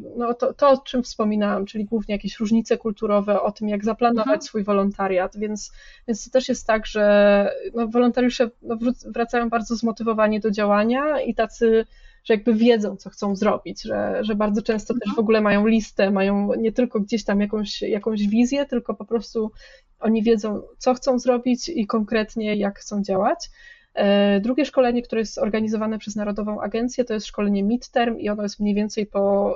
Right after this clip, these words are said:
Speaker 1: e, w połowie, w połowie tego wolontariatu długoterminowego i ono jest, em,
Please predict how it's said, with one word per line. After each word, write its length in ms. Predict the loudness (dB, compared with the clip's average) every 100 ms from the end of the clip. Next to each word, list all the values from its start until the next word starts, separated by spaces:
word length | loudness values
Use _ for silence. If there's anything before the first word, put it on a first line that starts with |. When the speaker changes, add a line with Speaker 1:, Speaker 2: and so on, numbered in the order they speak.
| -2
Speaker 1:
e, 180 | -2 -4
w 100 | -2
połowie, 640 | 2 2 2 0 0 -2 -6 -10
w 80 | -8
połowie 300 | -4 -4 -6
tego 180 | -8
wolontariatu 600 | -6 -4 -4 -4 -6 -6
długoterminowego 1040 | -8 -8 -8 -10 -10 -8 -10 -12 -4 -4 -6 _ -4
i 400 | 0 2 0 -2 0
ono 380 | 0 2 0
jest, 520 | -2 -2 -4 -6 -12 -8
em, 680 | -4 -2 -2 0 0 -2